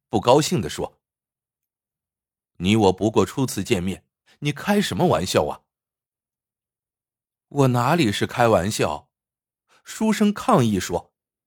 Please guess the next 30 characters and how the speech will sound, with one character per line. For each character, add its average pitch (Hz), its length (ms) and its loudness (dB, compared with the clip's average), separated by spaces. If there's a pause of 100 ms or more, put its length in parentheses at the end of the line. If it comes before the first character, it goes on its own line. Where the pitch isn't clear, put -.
(600)
，“我 95 200 -2
说 135 280 -2
的 85 240 -6 (240)
是 - 180 -4
真 214 300 0
话， - 340 0 (760)
不 220 120 -2
信 208 220 2
你 104 100 2
看。” - 380 0 (1400)
说 240 280 0
着， - 160 -8 (320)
书 - 260 2
生 156 180 0
就 143 140 -2
站 135 240 0
起 82 160 -10
身 175 240 -2
来， - 180 -10 (440)
往 104 260 4
这 123 100 4
鹅 113 200 2
笼 127 200 2
里 76 160 -6
一 117 140 -6
跳。 - 300 -8 (560)
说 - 320 0
也 110 120 2
奇 - 300 -2
怪， - 240 -2